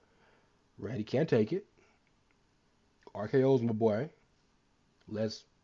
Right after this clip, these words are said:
A J and Omos pick the bones,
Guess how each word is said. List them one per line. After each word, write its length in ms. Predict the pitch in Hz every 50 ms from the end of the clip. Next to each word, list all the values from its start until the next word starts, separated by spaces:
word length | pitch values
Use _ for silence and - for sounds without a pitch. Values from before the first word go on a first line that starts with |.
| _ _ - -
A 140 | 107 117
J 180 | 110 110 117 117
and 100 | 110 -
Omos 600 | 107 117 113 113 117 117 120 131 - - - - _ _ _ _ _ _ _ _ _ _ - -
pick 160 | 226 220 -
the 60 | 175
bones, 580 | 160 147 135 123 123 131 156 190 - - -